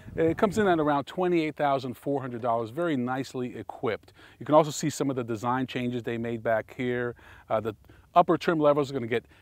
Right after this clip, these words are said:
L E D lights up front, also in the rear. Uh, overall, we think that the changes they made are gonna be able to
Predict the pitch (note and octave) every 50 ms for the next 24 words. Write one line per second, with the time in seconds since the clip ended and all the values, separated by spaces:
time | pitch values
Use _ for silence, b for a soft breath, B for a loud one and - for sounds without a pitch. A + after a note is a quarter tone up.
0 | b b - A#2+ B2+ C3 B2 A#2 B2+ C3 B2+ B2 B2 A#2+ A#2+ B2 A#2+ - - -
1 | B2+ - - - - F3+ F3 E3+ E3+ D#3 - - A2 A2+ A2 - - A#2+ G#2+ G#2
2 | G2+ G#2 A#2+ D#3 D#3+ D#3+ D#3+ D#3+ D3+ B B B B B B - - _ - -
3 | C4+ G#3 A#3 G#3+ G#3 G3+ G3 F#3+ E3+ F3 E3 - - F3 E3 D3+ D#3+ C3 C#3+ B2+
4 | - F3+ F#3 F#3 F3+ F3 D#3+ E3+ D#3 D3 D3+ D3+ D3+ D3 C#3 B2 D3 C3+ C3 B2
5 | C3+ C3+ C#3 C#3 B2+ - C3 A#2